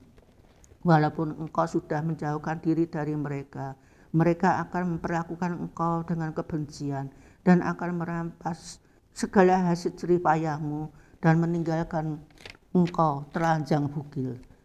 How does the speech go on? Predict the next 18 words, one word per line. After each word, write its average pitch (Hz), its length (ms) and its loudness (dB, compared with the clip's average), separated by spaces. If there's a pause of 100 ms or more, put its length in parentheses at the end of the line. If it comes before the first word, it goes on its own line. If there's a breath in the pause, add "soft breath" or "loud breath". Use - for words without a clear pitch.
sehingga 165 720 6
aurat 165 320 0
persundalanmu 165 800 -2
kelihatan, 156 720 -6 (400 soft breath)
kemesumanmu 185 960 0
dan 165 160 2
persundalanmu 156 960 -2 (720 loud breath)
mendatangkan 175 720 2
hal 170 240 -2
ini 160 240 -4
atasmu." 139 720 -6 (400 soft breath)
Oleh 143 240 -2
karena 147 400 -6 (320)
bersundal 147 640 -2
dengan 143 320 -6 (160)
mengandalkan 151 800 -4
bangsa-bangsa 143 960 -6 (440 soft breath)
dan 160 160 2